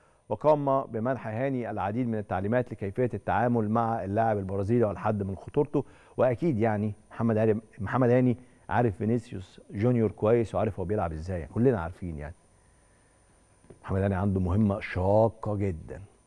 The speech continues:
شاقة جدًا، بس عملها قبل كده مع كومان، كومان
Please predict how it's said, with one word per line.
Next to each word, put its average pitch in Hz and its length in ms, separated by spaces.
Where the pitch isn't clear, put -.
شاقة 123 360
جدًا، 98 200
بس 104 160
عملها 147 260
قبل 120 100
كده 151 140
مع 127 220
كومان، 180 580
كومان 156 400